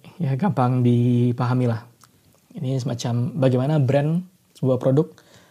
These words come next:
bisa mengkomunikasikan nilai-nilainya. Jadi melalui channel apa aja. Bisa iklan, iklan di T V,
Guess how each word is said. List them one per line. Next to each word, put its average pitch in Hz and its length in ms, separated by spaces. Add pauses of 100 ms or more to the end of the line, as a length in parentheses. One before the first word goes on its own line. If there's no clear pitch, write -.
(280)
bisa 175 480
mengkomunikasikan 143 960
nilai-nilainya. 120 800 (640)
Jadi 131 320
melalui 120 480
channel 120 320
apa 123 240
aja. 120 240 (1800)
Bisa 151 400
iklan, 139 880 (320)
iklan 123 320
di 120 80
T 120 160
V, - 40